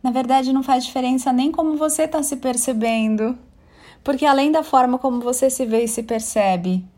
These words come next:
ali está você. E isso é muito bonito. E não há nada que te defina.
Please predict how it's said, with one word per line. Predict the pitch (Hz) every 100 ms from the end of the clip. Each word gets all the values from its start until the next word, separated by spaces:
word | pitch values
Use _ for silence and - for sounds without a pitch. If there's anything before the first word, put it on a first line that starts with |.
| _ _
ali | 262 262 262 330
está | 370 - 247
você. | 220 220 226 - 196 185 208 - _ - _ _ _ _ _ _ _ _
E | 240
isso | 302 302
é | 269
muito | 240 233
bonito. | 214 220 202 196 - 185 - _ _ _ _ _ _ _ _ _ _ _ _ _ - _ _ _ _ - _ _ -
E | 233
não | 277
há | 277
nada | 285 277 277
que | 277
te | 247 226
defina. | 226 226 - 220 202 196 202